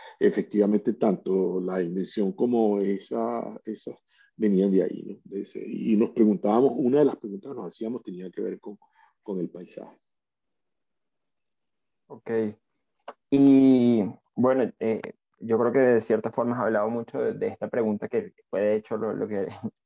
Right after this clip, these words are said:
Speaker 2: lo que dije, "Bueno, vamos a llamar a esta conversación lo que subyace", que es un,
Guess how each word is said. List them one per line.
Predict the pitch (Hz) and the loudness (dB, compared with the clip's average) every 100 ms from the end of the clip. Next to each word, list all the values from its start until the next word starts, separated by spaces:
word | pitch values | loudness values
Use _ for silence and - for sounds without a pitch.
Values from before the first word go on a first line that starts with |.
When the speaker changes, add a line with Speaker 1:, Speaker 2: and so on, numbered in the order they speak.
| _ _ - | _ _ -6
Speaker 2:
lo | 113 | -2
que | 117 | -2
dije, | 120 | 0
"Bueno, | 123 117 | -2 -2
vamos | 117 151 | -4 -4
a | |
llamar | 120 110 | -4 -4
a | 127 | -6
esta | 147 | -6
conversación | 131 117 107 117 123 | -4 -4 -4 -4 -2
lo | 135 - | -4 -4
que | 104 | -12
subyace", | - - - 120 104 _ _ _ _ _ _ | -14 -10 -6 -4 -6 _ _ _ _ _ _
que | - | -2
es | 110 | 0
un, | 117 120 - | 2 0 -2